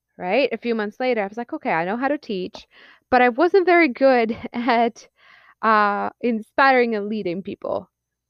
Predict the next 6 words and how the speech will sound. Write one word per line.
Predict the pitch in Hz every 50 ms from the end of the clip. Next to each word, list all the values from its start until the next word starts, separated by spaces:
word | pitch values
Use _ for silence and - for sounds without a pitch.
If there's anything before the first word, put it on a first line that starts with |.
| _ _ _ _ -
I | - 208 208 220 233
could | _ - - 311 302 302 302 233 220 220
not | 226 240 262 277 285 262 226 196 190 202 240 - _ - - 208 - - 226
get | 226 233 - -
anybody | 220 233 285 262 208 240 240 277 - -
inspired | 220 220 202 _ _ _ - 247 233 233 262 262 233 196 185 185 185 196 214 -